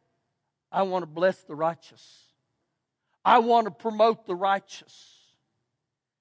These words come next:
See, many times we work in places that you may not like. There were years in my life I worked at places I didn't like. And a couple things that came out of it. Number one is,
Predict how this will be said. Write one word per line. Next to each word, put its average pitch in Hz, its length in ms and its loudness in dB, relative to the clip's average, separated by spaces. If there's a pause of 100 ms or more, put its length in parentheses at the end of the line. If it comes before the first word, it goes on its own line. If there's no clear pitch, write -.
(460)
See, 233 80 -16
many 254 260 -6
times 240 440 0
we 214 120 -10
work 208 420 -4
in 190 140 -12
places 185 560 -4
that 185 160 -14
you 185 120 -14
may 180 180 -8
not 170 260 -6
like. 165 320 -4 (1900)
There - 100 -16
were 240 120 -10
years 220 320 -8
in 208 80 -14
my 190 140 -2
life 180 300 2
I 214 120 4
worked 220 320 -2
at 190 100 -20
places 190 460 -6
I 190 160 0
didn't 185 260 -6
like. 185 400 -8 (680)
And 196 120 -6
a 185 40 -2
couple 262 360 -2
things 226 360 -6
that 220 140 -12
came 220 300 -2
out 202 160 2
of 170 100 -8
it. 185 80 -20
Number 220 260 -4
one 220 300 -6
is, 175 240 -10